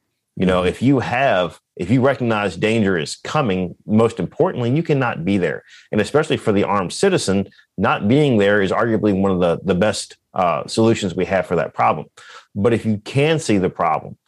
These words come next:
Speaker 1: right? Uh, you know, you walk out of the, the grocery store at eleven thirty at night because there was that one item your wife absolutely had to have, right?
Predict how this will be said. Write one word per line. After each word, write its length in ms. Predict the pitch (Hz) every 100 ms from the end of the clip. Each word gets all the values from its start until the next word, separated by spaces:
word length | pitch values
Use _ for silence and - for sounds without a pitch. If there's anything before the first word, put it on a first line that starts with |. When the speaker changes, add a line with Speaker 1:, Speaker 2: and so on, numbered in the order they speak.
| _
Speaker 1:
right? 400 | - 98 104 -
Uh, 400 | 87 92 87 85 76
you 100 | 95
know, 220 | 87 80
you 160 | 101 98
walk 300 | 101 113 110
out 160 | 104
of 80 | 101
the, 280 | 95 92 76 85
the 100 | 98
grocery 380 | 107 104 104
store 320 | 95 107 104 98
at 40 |
eleven 340 | 92 101 101
thirty 280 | - 104 101
at 100 | 85
night 280 | 98 101 73
because 320 | - 101 92
there 140 | 95 95
was 100 | 87
that 180 | 92
one 200 | 92 101
item 260 | 95 98 98
your 140 | 90
wife 240 | 87 95 92
absolutely 460 | 95 - 62 82
had 240 | 82 90 87
to 60 |
have, 280 | 80 78 52 82
right? 200 | 90